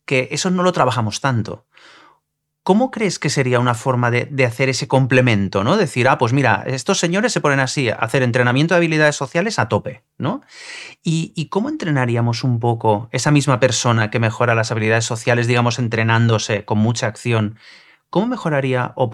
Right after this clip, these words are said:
cómo podría buscar mejorar el sentirse más, más digno de, de ser querido?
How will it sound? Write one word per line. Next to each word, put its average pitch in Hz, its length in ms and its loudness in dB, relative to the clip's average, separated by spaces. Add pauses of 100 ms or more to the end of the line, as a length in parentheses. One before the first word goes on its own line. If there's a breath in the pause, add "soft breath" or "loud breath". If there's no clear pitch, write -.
cómo 135 260 4
podría 120 580 0
buscar 110 640 -2 (320 loud breath)
mejorar 123 380 2
el 127 120 -2
sentirse 120 880 0 (220)
más, 110 460 -2
más 113 320 0
digno 101 400 -4
de, 95 240 -6
de 98 160 -8
ser 98 360 -8
querido? 92 460 -8